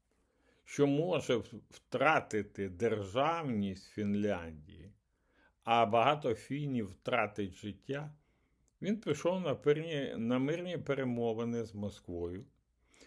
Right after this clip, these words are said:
В тисяча дев'ятсот сорок четвертому році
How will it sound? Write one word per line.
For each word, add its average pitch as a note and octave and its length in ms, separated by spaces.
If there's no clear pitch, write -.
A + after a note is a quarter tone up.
В - 60
тисяча G3+ 560
дев'ятсот D3+ 680
сорок D3+ 320
четвертому C#3+ 840
році A2+ 520